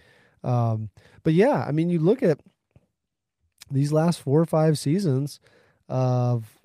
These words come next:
you know, no playoff success or getting bounced in the first round, it has been because of the offense. It's been because of the offense.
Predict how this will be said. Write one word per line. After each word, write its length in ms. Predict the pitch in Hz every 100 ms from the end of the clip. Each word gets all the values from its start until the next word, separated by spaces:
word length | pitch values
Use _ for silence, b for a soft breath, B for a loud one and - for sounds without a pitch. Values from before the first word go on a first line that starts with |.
| -
you 160 | 147
know, 100 | 123
no 180 | 127 131
playoff 400 | 147 139 165 196
success 500 | - - - 117 127
or 60 | 127
getting 200 | 127 113
bounced 360 | 110 135 170
in 60 | 123
the 60 |
first 300 | 107 113 117
round, 260 | 120 110 123 117
it 40 |
has 140 | 143 143
been 440 | 107 110 113 127 - _ _ _ _ _
because 260 | 113 123 131
of 40 |
the 120 | 151
offense. 500 | 165 262 131 101 - _ _ _ _
It's 80 | _
been 140 | 170
because 220 | 190 196
of 60 | 185
the 60 | 170
offense. 480 | 185 - 110 -